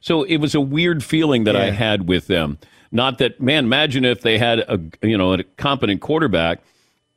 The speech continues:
Speaker 1: I, I mean, they may be a ten-win team here.
Speaker 2: They may be. But, but, I mean, they, they may also, like, everything breaks right, and he plays out of his mind, and Becton plays seventeen games and looks like a top ten pick.
Speaker 1: Yeah.
Speaker 2: You know,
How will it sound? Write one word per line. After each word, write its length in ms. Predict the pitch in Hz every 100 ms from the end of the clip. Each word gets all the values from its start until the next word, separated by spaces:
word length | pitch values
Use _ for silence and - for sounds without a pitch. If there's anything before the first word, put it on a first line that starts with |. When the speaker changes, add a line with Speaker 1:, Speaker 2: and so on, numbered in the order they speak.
| _
Speaker 1:
I, 140 | 135 156
I 80 |
mean, 200 | 170 180
they 140 | 185 233
may 160 | 220
be 140 | 202 196
a 40 |
ten-win 540 | - - 147 135 131 113
team 280 | 135 131 87
here. 280 | 65 - _
Speaker 2:
They 160 | 110 139
may 220 | 151 220
be. 320 | 190 320 320
But, 260 | 143 208 185
but, 80 | 214
I 40 |
mean, 120 | 208
they, 140 | 208 214
they 320 | 202 117 170
may 180 | 190 202
also, 260 | 214 196
like, 200 | 131 120 -
everything 380 | 123 143 156
breaks 380 | 113 113 180 -
right, 280 | 175 233 -
and 140 | 104
he 160 | 107 190
plays 340 | - - 139 -
out 200 | 123 180
of 80 | 185
his 140 | 147
mind, 380 | 123 139 214 247 - -
and 180 | - 139
Becton 420 | 143 180 190 170
plays 300 | - 175 185
seventeen 560 | - 160 185 190 180 185
games 380 | 147 160 233 170
and 140 | 143
looks 160 | 165 -
like 160 | 170
a 40 | 165
top 280 | 170 190 -
ten 200 | 185 175
pick. 180 | - - -
Speaker 1:
Yeah. 240 | 92 95 95
Speaker 2:
You 100 | -
know, 300 | 160 180 190